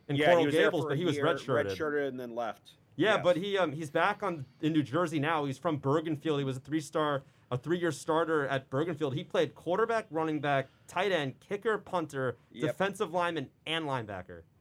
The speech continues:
Speaker 1: That's a versatile group of positions right there.
Speaker 2: Yeah, here were his stats now. Um, it was, uh, it was, I overestimated a bit. It was sixteen catches, a hundred forty-eight yards, and a touchdown. So that's about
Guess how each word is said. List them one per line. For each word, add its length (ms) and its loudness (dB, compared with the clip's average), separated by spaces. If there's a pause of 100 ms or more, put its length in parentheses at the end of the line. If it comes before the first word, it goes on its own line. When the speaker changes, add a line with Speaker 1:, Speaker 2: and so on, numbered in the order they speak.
(320)
Speaker 1:
That's 340 0
a 100 4
versatile 840 -2
group 320 -6
of 160 -4
positions 480 -8
right 180 -8
there. 220 -12 (1300)
Speaker 2:
Yeah, 320 0
here 300 -4
were 220 2
his 140 -2
stats 340 -2
now. 340 -10
Um, 500 -8
it 80 -12
was, 160 -6
uh, 120 -4 (120)
it 60 -8
was, 240 -6
I 120 2
overestimated 560 0
a 20 -2
bit. 120 -2
It 60 -4
was 160 -6
sixteen 560 -6
catches, 560 -4
a 80 -6
hundred 320 -6
forty-eight 420 -6
yards, 300 -2
and 140 -4
a 20 -8
touchdown. 600 -10 (420)
So 300 -6
that's 260 2
about 440 2